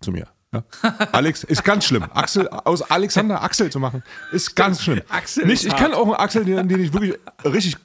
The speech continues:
Speaker 1: cool finde und gut und so.
Speaker 2: Techno-Axel.
Speaker 1: Aber Techno-Axel ist
Speaker 2: Ja.
Speaker 1: wirklich richtig hart. Ja, das ist hart.
Speaker 2: Ja,
Speaker 1: Das
Speaker 2: das
Speaker 1: ist
Speaker 2: stimmt.
Speaker 1: wirklich schlimm. Damit mu-, da musst du durch. Oder manche sagen auch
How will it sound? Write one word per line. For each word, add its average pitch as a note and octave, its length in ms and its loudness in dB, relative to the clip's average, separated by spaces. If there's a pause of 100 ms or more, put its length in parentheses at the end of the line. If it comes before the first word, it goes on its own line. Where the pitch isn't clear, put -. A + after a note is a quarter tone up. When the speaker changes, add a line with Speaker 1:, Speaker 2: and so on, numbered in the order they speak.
(100)
Speaker 1:
cool C4 100 2
finde D#3+ 220 -2
und E3 100 0
gut A3 160 -4
und D#3 120 -2
so. C3 80 2
Speaker 2:
Techno-Axel. D#3 680 -4
Speaker 1:
Aber D#3+ 200 4
Techno-Axel F#3+ 580 0
ist - 180 -2
Speaker 2:
Ja. D3+ 100 -2
Speaker 1:
wirklich G3 400 -2
richtig A#3+ 360 0
hart. C#3+ 280 -6
Ja, A2+ 180 -2
das C#3 160 -4
ist A2+ 60 -8
hart. C#3+ 220 -4
Speaker 2:
Ja, F3 60 -14
Speaker 1:
Das - 180 -4
Speaker 2:
das - 100 -2
Speaker 1:
ist D#3 100 -4
Speaker 2:
stimmt. - 60 -14
Speaker 1:
wirklich F3+ 220 0
schlimm. D#3 200 0
Damit B2 200 2
mu-, E3+ 120 0
da F#3+ 120 -2
musst F#3 180 0
du G3 40 -2
durch. G2+ 340 -6 (1040)
Oder C3 220 2
manche A#2 180 0
sagen A#2 160 0
auch G2+ 100 -4